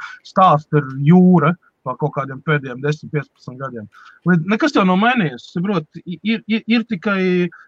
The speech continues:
saistībā ar visām tām ekonomiskajām sankcijām, kas pret Krieviju ir, ir ļoti daudz visādas nianses, kur Krievija brauc ārā un viņiem, principā, viņi lika pavisam,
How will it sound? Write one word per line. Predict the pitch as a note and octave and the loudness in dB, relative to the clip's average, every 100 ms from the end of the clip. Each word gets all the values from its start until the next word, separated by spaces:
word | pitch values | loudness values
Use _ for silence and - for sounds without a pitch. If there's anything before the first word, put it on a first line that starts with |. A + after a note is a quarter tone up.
| - | -2
saistībā | A3 A3+ F#3+ E3+ | 0 0 0 0
ar | F3+ | 0
visām | G#3+ F#3+ D#3+ | 0 -2 -4
tām | F3 G#3+ | -2 -2
ekonomiskajām | A3 F#3 F3 E3 F#3 E3+ | -4 -4 -4 -4 -4 -4
sankcijām, | D#3 A3+ A#3+ - F#3 D#3 | 0 0 0 -4 -4 -4
kas | D3+ - | -6 -10
pret | D#3 - | -10 -6
Krieviju | F#3+ E3+ D#3 D#3 D3+ | -2 0 0 0 -2
ir, | - - _ F3+ | -6 -20 _ 0
ir | G#3 | 2
ļoti | G#3+ D#3+ | 2 2
daudz | G3 G#3+ G#3+ F#3 | 2 4 2 -2
visādas | G#3 F#3+ E3 D3+ G3 | -4 -2 -2 -4 -4
nianses, | A3 G3+ D#3 D3 - - | -2 -2 -2 -4 -10 -10
kur | D#3+ D#3 | -10 -6
Krievija | F#3+ E3+ D3+ | -4 -4 -4
brauc | E3+ F#3 D#3+ | -4 -4 -4
ārā | G3+ F#3+ D#3 D#3 | -2 0 2 0
un | D#3+ | 0
viņiem, | D#3+ D3 | -4 -6
principā, | F3+ F#3+ - D#3 D3 | -6 -6 -4 -6 -4
viņi | D3 D3+ - - - | -6 -8 -16 -12 -2
lika | G3 - | -2 -2
pavisam, | D#3+ D#3 E3 E3 | -2 -2 -2 -4